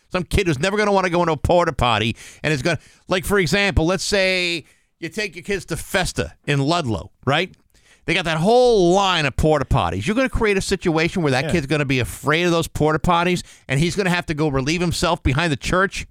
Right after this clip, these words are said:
Speaker 1: Please.
Speaker 2: You remember that guy
Speaker 1: It's
Speaker 2: that
Speaker 1: a place of God, for crying out loud.
Speaker 2: You remember that guy in New Jersey who was the superintendent of schools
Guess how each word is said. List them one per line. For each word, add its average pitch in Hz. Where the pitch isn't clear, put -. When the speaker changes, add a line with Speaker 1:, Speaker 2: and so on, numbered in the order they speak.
Speaker 1:
Please. 123
Speaker 2:
You 269
remember 330
that 269
guy 226
Speaker 1:
It's 190
Speaker 2:
that 165
Speaker 1:
a 151
place 226
of 131
God, 170
for -
crying 135
out 123
loud. 104
Speaker 2:
You 190
remember 247
that 233
guy 214
in 214
New 175
Jersey 185
who 180
was 120
the 104
superintendent 135
of 107
schools 135